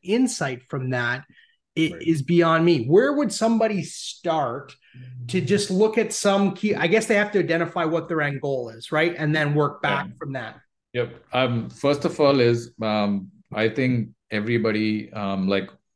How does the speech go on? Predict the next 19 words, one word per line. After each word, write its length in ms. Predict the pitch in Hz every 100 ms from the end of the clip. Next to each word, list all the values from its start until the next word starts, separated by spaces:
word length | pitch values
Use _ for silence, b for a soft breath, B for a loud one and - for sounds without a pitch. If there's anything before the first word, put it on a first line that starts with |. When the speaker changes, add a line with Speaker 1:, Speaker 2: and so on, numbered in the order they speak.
| _ - -
Speaker 2:
every 280 | 101 110
organization 600 | 104 98 104 101 101 101
understands 420 | 92 98 - 101 95
how 200 | 95 95
to 120 | 98
generate 460 | 98 92 95 95
data, 320 | 101 101 110 120 _ _ _ _
but 180 | - 98
they 80 | 98
Speaker 1:
Yeah. 140 | 98
Speaker 2:
don't 320 | 95 101 107 - -
understand 640 | 98 101 - 101 98 95
how 300 | - 98 98
to 340 | 92 92 90
funnel 440 | 90 - 95 101 101
them 480 | 98 98 95 95 -
into 720 | 98 95 95 92 90 90 90 B B B B
different 500 | 98 101 104 98 92 -
categories 800 | 92 92 92 90 87 - -